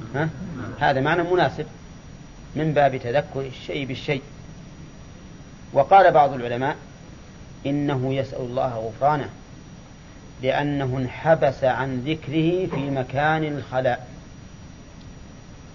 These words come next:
في مكان الخلاء انحبس عن الذكر، فيسأل الله أن يغفر له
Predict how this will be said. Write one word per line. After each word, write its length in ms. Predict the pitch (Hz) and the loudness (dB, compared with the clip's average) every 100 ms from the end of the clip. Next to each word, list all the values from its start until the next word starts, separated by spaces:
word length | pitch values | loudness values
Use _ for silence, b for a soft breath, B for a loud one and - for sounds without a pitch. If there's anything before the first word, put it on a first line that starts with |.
| - | -12
في 60 | 123 | -4
مكان 260 | 127 131 | -4 -2
الخلاء 340 | 123 143 139 - - - | -2 0 0 0 -14 -14
انحبس 360 | 107 156 151 131 | -6 0 0 0
عن 160 | 123 | -4
الذكر، 320 | 117 127 - - - - - - - - - - - - - - | -4 -6 -8 -14 -16 -16 -16 -18 -18 -18 -18 -18 -18 -18 -18 -2
فيسأل 300 | 131 135 135 | 2 4 2
الله 260 | 135 135 123 | 4 6 6
أن 100 | 131 | 2
يغفر 360 | 117 127 120 | 0 0 0
له 360 | 107 117 156 | 2 2 0